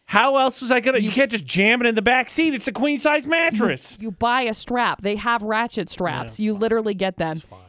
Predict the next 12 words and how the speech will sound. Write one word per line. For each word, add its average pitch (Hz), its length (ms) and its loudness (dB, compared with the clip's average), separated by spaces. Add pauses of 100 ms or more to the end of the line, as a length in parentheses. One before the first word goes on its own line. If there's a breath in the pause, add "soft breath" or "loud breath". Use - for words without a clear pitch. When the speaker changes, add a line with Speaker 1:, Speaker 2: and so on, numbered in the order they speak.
Speaker 2:
It's 214 220 -4
not. 214 500 -2
Speaker 1:
We 156 100 0
even 165 140 0
went - 180 2
Speaker 2:
Also, 135 140 2
Speaker 1:
uphill. 147 380 0
Speaker 2:
side 285 340 0
note, 214 360 0 (120 soft breath)
speaking 269 320 -4
about 233 240 2
mattresses, 226 840 -2